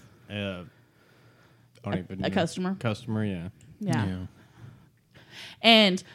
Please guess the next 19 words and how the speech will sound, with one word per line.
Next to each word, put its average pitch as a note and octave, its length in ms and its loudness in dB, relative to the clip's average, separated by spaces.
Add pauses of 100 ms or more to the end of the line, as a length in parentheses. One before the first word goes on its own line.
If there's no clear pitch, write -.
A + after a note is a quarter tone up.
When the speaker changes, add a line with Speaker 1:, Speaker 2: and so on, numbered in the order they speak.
(280)
Speaker 2:
one B3 180 8
of D4 100 8
the A3 120 6
videos G#3 420 4
that G#3 100 4
I G3 80 6
watched, G3 300 4
the G#3+ 60 -4
guy G3+ 140 4
was G3+ 160 4
even F#3+ 180 2
going G3 180 6
into F#3 120 4
the E3 80 -2
gift F#3 220 2
shops F3 280 2
and F3 120 2
showing G3+ 340 2
stuff. A#3+ 440 -2